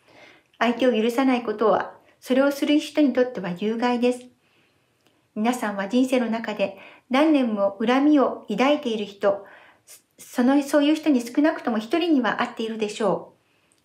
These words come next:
う。多くの場合、彼らが恨みをうだい-、ごめんなさい。彼らが恨みを抱いている人たちは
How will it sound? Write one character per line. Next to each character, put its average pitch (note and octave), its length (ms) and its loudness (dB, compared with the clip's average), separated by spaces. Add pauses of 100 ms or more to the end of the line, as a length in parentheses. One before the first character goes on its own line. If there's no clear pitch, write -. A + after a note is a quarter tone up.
う。 - 60 4
多 - 80 2
く A#3+ 140 -2
の G#3 140 -2
場 G3+ 160 -2
合、 G3+ 120 -4 (420)
彼 B3 240 0
ら G3+ 120 -2
が G#3+ 280 -2
恨 B3 240 2
み D4 140 4
を B3 100 2
う G#3 100 0
だ B3 160 2
い-、 C#4+ 180 -4 (320)
ご A#3+ 100 -4
め B3+ 60 2
ん C4 40 2
な C#4+ 60 0
さ D4 140 0
い。 - 200 -6
彼 C4+ 240 2
ら G#3 120 -2
が G#3 200 -4
恨 C4+ 260 0
み D#4 140 2
を - 200 -2
抱 B3 260 0
い C4 40 -8
て B3 80 -6
い A3+ 100 -2
る G#3+ 100 -4
人 - 120 -14
た G3+ 140 -2
ち - 160 -14
は F#3 180 -2